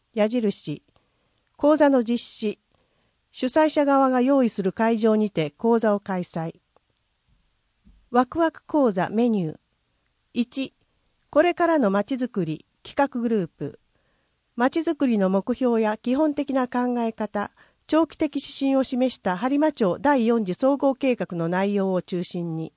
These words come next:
二、男女共生社会って、障害学習グループ。男女共生社会の実現に向けて私たちができること。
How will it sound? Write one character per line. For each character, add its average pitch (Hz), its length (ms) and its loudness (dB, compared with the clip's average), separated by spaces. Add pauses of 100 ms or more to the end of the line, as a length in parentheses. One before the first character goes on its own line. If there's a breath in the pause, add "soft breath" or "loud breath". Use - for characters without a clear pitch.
(840)
二、 233 260 -2 (640)
男 302 240 2
女 208 140 -2
共 285 260 2
生 285 240 -2
社 254 160 -6
会 185 200 -4
っ 147 40 -10
て、 - 320 -12 (720)
障 285 240 2
害 277 200 2
学 254 180 -6
習 240 180 -4
グ 220 120 -2
ル 196 160 -2
ー - 100 -14
プ。 135 160 -10 (800)
男 285 260 2
女 226 120 -2
共 302 260 0
生 302 180 -2
社 285 160 -4
会 220 220 -2
の 190 100 -4
実 190 280 -4
現 233 140 2
に 220 120 0
向 214 100 -4
け 202 140 -4
て - 240 -4
私 240 320 -2
た 220 120 -4
ち - 120 -10
が 151 140 -6
で 156 120 -8
き 208 140 -8
る 165 80 -10
こ 135 140 -12
と。 - 200 -16